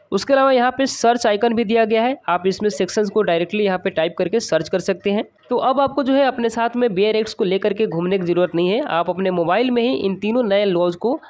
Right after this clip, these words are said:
अपने साथ लेकर के घूम सकते हैं और जब भी जहाँ भी ज़रूरत पड़े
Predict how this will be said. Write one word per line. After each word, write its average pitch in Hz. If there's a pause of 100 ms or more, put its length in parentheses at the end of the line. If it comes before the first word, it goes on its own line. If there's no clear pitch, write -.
(140)
अपने 185
साथ 185
लेकर 165
के 202
घूम 160
सकते 175
हैं 226 (220)
और 165
जब 175
भी 262
जहाँ 208
भी 240
ज़रूरत 202
पड़े 233